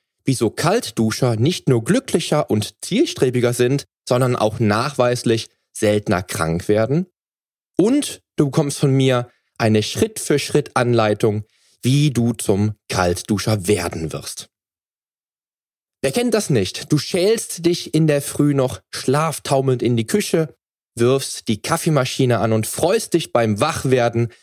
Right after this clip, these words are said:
auf nichts mehr als die kochend heiße Dusche, mit der du dann frisch und fröhlich in den Tag starten kannst. Frag dich hier gerne mal, wie wichtig für die meisten Menschen dieses Ritual ist und vor allem,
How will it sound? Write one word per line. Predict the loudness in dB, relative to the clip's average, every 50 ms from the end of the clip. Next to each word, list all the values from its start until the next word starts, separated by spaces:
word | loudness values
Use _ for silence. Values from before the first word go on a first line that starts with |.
| _ _ _
auf | -2 0 0 0 2 2
nichts | 2 4 2 0 -2 -8 -2 0
mehr | 2 4 4 4 2 0 -4 _ _ _ _ _ _
als | -2 -2 -2 -2 -4
die | -6 -6 -6
kochend | -2 0 0 0 2 0 0 0 0 -2 -2
heiße | 0 0 0 0 -2 -6 -8
Dusche, | -4 -2 -2 -2 -2 -4 -6 -2
mit | -2 -2 -2 -2 -2 -2
der | 0 0 2
du | 0 0
dann | 2 2 0 0 0 -2 _ _ _ _ _
frisch | -14 -4 -2 -2 0 0 0
und | -2 -2
fröhlich | 0 0 2 4 4 2 2 0 -4 -10 _ _ _ _ _ -2
in | 0 2 2 4 2
den | 2 2 2 0
Tag | -2 -2 -4 -4 -4 -8 -10
starten | -4 -4 -4 -4 -4 -8 -8 -8 -10
kannst. | -6 -6 -8 -6 -6 -10 -12 -14 -18 _ _ _ _ _ _ _ _ _ _ _ _ _ _
Frag | -8 -4 -4 -4 0 0
dich | -2 -2
hier | -2 -2 0 0 0 2
gerne | 2 0 2 2 2 2
mal, | 2 2 2 2 2
wie | 2 0 2
wichtig | 0 -2 0 0 -2 -2
für | 0 0 0
die | 2 2
meisten | 2 2 2 2 0 -2 -4 -4 -4 -2 0 2
Menschen | 2 2 0 -2 -2 0 -2 -2 -2 -6 _ _ -8 -2
dieses | 0 0 2 2 0 0 0
Ritual | -2 -2 0 0 -2 -2 0 -2 -2 0 0 0 0
ist | 0 0 0 0
und | -2 -2 0
vor | 0 -2 0 0
allem, | 2 2 2 2 0 0